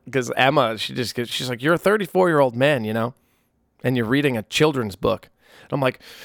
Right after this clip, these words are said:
"It's not a children's book. He's a, he just turned seventeen. You have no idea what Harry's been through." <laughs> And then no one else has read it. My dad actually has read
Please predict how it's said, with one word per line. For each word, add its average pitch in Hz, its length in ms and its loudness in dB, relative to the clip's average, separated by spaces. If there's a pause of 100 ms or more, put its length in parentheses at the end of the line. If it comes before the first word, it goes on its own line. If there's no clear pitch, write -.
"It's 165 200 2
not 175 200 4
a 135 60 -2
children's 135 440 -2
book. 139 240 0
He's 160 180 0
a, 113 80 -2 (120)
he 156 100 -2
just 165 200 0
turned 175 240 2
seventeen. 143 680 0 (720)
You 151 140 4
have 131 120 0
no 180 180 6
idea 160 240 4
what 139 120 2
Harry's 143 320 2
been 156 240 2
through." 110 300 -2
<laughs> - 40 -20 (3000)
And 165 100 4
then 185 120 2
no 175 100 6
one 175 100 2
else 170 180 2
has 123 120 -8
read 147 160 6
it. 143 60 -4
My 175 100 4
dad 131 260 4
actually 107 340 -4
has 98 180 -6
read 104 260 -6